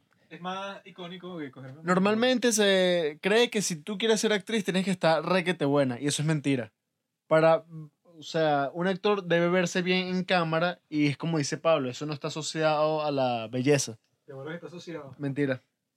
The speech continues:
Speaker 2: Por ejemplo.
Speaker 1: No, no será la característica así más importante.
Speaker 2: Creo, creo que el que
Speaker 1: Pero
Speaker 2: mejor lo puede explicar entre los tres es Pablo. Pablo, por
Speaker 1: Pero
Speaker 2: favor, explica eso.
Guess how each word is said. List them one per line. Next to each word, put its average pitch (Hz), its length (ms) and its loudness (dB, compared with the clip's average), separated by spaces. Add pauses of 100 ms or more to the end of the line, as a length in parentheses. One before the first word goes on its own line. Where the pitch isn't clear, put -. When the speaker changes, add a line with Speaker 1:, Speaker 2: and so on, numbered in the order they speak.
(880)
Speaker 2:
Por 151 140 -12
ejemplo. 160 300 -10
Speaker 1:
No, 151 680 -2
no 147 300 0
será 180 240 0
la 202 140 2
característica 185 960 2
así 147 220 0
más 165 140 -2
importante. 151 580 -2 (200)
Speaker 2:
Creo, 214 160 -8
creo 208 200 4
que 247 300 4
el 196 160 4
que 208 120 6
Speaker 1:
Pero 190 40 6
Speaker 2:
mejor 185 260 8
lo 208 120 6
puede 226 140 6
explicar 165 520 4
entre 151 220 4
los 147 140 4
tres 185 300 0
es 143 120 0
Pablo. 120 320 2
Pablo, 135 300 2
por 127 120 -12
Speaker 1:
Pero 156 200 4
Speaker 2:
favor, 165 220 4
explica 165 400 -4
eso. - 200 -8